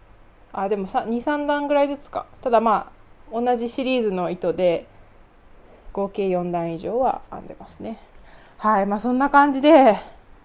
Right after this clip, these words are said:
対策ですね。結構測ったらね、一キロギリないぐらい、九百何十グラムでした。で、二年間ぐらい編んでたのかな。はい。で、この間、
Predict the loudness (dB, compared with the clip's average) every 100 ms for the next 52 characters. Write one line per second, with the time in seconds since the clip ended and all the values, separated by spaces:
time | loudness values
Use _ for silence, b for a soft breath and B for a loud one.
0 | b b b b -20 -4 -2 0 2 2
1 | 0 -2 -4 0 0 0 -4 -12 -14 -8
2 | 2 2 4 0 2 -4 -6 -8 2 4
3 | 6 6 4 4 0 2 0 -2 -2 0
4 | 2 0 0 0 4 4 2 2 2 4
5 | 2 0 -6 -10 b b b -10 -6 -4
6 | -2 2 4 6 6 4 6 6 6 4
7 | 8 8 4 -8 -20 -12 -10 -10 -18 b
8 | b b b b -2 0 0 -6 -10 -6
9 | 0 0 -2 -12 -6 -2 0 -2 -8 -20
10 | -20 -20 -14 -14 b b b b b -10
11 | -2 2 2 4 10 10 10 6